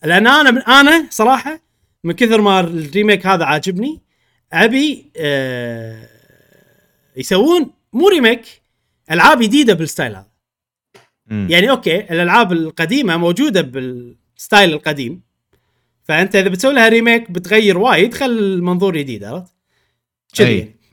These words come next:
Speaker 2: بالضبط.
Speaker 1: ولا
Speaker 2: بالضبط.
Speaker 1: أبي مثلًا فور تسوي لي إياها تانك كنترول. مو، لا، مو كذي.
Speaker 2: مم.
Speaker 1: أبي لعبة جديدة مصممة خصيصًا إنها تكون تانك كنترول. لأن،
Speaker 2: أي.
Speaker 1: لأن وايد أنا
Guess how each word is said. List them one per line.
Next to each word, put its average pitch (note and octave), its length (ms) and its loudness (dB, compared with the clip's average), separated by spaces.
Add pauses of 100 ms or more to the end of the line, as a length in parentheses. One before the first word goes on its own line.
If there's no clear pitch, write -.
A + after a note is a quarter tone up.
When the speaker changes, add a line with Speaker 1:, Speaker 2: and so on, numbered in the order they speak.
Speaker 2:
بالضبط. F3 240 -4
Speaker 1:
ولا C#4+ 180 2
Speaker 2:
بالضبط. F#4 200 6
Speaker 1:
أبي C#4+ 180 4
مثلًا B3 380 2
فور B3 340 4
تسوي G#3 340 4
لي G3+ 80 6
إياها F#3 180 4
تانك E3 280 -6
كنترول. B2 340 -12 (680)
مو، A#3 360 0
لا، A3 220 -2
مو F#3+ 100 -4
كذي. G#2+ 100 -8
Speaker 2:
مم. G2 140 -6 (200)
Speaker 1:
أبي C#3+ 140 0
لعبة F#3 320 -2
جديدة G3 720 -2
مصممة F#3+ 420 -4
خصيصًا G3+ 500 -8
إنها E3 200 -6
تكون D#3 260 -12
تانك D#3 180 -10
كنترول. A#2 300 -20 (520)
لأن، D3+ 240 -4
Speaker 2:
أي. E3 160 -2
Speaker 1:
لأن F3 200 2
وايد F3+ 320 4
أنا D3 300 -6